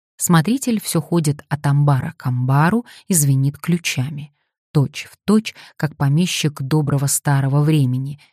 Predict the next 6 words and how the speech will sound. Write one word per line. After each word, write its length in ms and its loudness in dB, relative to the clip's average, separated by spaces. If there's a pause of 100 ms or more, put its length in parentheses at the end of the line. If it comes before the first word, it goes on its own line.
(120)
денно 640 0
и 40 -4
ночно 540 -2
пекущийся 920 -2
о 40 0
запасах. 760 -4